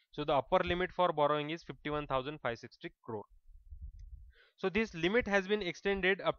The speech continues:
till March thirty-one of twenty twenty-two, till next year। ठीक है, so this becomes very important। Then priority sector lending, permitting banks to on lending through एनबीएफ़सीज़ and continuation facility।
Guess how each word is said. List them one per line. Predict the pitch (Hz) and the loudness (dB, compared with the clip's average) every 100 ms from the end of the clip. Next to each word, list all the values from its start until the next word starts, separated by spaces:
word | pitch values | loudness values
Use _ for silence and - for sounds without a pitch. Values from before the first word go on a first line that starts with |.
| - | 2
till | 190 240 233 _ - - - 120 | 2 2 -4 _ -20 -20 -12 2
March | 147 185 196 - | 6 6 4 -4
thirty-one | 156 - 175 160 156 160 - | -4 -2 -4 0 0 0 0
of | 139 156 180 - _ | 2 2 0 -12 _
twenty | 131 123 135 | -10 -8 -8
twenty-two, | 110 104 113 - _ - - - | -10 -10 -16 -20 _ -20 -20 -10
till | 151 143 | -6 -4
next | 127 - | -4 -6
year। | 107 - - - | -12 -12 -12 -10
ठीक | 165 | -4
है, | 220 - - - _ - | -4 -4 -16 -18 _ -8
so | 147 | -4
this | 147 156 | -4 -4
becomes | 160 170 160 | -4 -4 -4
very | 151 156 | -2 0
important। | 156 156 147 151 - - - - | 0 -2 -2 -4 -8 -16 -10 -2
Then | 170 | 0
priority | 165 156 175 185 214 | 6 8 8 6 0
sector | 190 - 190 | -4 -2 0
lending, | 175 143 135 139 110 - 139 | 2 0 0 -2 -4 -4 -4
permitting | 143 165 180 190 175 | 0 -2 0 -2 0
banks | 127 135 156 | 2 2 2
to | - 185 | -4 -2
on | 143 139 | 2 2
lending | 143 143 143 | 2 -2 -4
through | 143 156 | -6 -6
एनबीएफ़सीज़ | 135 120 123 - 143 | -6 -4 -6 -6 -6
and | 139 | -6
continuation | 135 110 117 113 - | -6 -8 -8 -12 -14
facility। | 143 104 - - _ | -14 -14 -14 -20 _